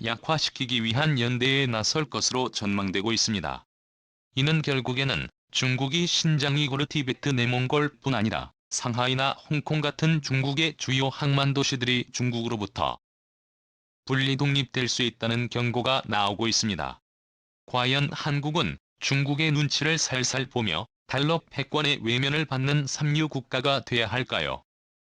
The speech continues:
아니면 미국의 편에 서서 탈중국하는 국제자본의 혜택을 입어야 할까요? 국토전략티비,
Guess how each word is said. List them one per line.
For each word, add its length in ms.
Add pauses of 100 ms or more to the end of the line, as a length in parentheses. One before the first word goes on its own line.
(200)
아니면 520
미국의 500
편에 380
서서 420
탈중국하는 920
국제자본의 880
혜택을 640
입어야 340
할까요? 540 (720)
국토전략티비, 1120